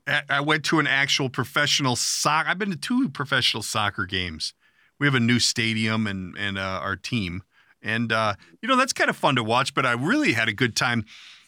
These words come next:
My, uh, soon-to-be junior i-, in college played a little club soccer when he got to college.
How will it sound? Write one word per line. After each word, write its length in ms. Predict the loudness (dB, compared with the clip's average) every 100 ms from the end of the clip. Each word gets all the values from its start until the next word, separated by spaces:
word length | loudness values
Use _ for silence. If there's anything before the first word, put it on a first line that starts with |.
| -8
My, 380 | -2 0 2 2
uh, 200 | 2 0
soon-to-be 380 | 0 0 0
junior 560 | 0 2 2 4 4 2
i-, 140 | 0 -2
in 140 | -6
college 600 | -4 -2 0 0 -2 -4 _ _ _ -4
played 240 | 0 2
a 40 |
little 240 | 2 2 -2
club 400 | -6 -2 -2 0
soccer 500 | 2 2 0 -2 -4
when 160 | -2 -4
he 40 |
got 220 | -4 -6
to 80 | -6
college. 640 | -2 0 0 -2 -6 -6